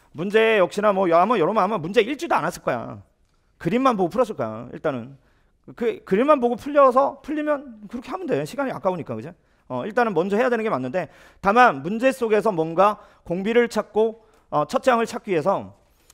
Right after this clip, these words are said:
이상하게 잘 안 찾아져. 그러면 그때는 문제를 꼭 읽어야 돼.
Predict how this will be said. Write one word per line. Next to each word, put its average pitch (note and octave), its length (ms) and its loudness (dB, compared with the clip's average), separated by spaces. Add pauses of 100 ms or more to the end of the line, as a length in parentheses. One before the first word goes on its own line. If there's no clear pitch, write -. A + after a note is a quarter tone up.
이상하게 A#3 260 2
잘 G#3 160 2
안 D#3+ 120 0
찾아져. C3 480 -2 (140)
그러면 A#3+ 280 2
그때는 F#3+ 260 -2
문제를 E3+ 260 -4
꼭 F#3 160 -8
읽어야 A3 220 -2
돼. A2+ 240 -10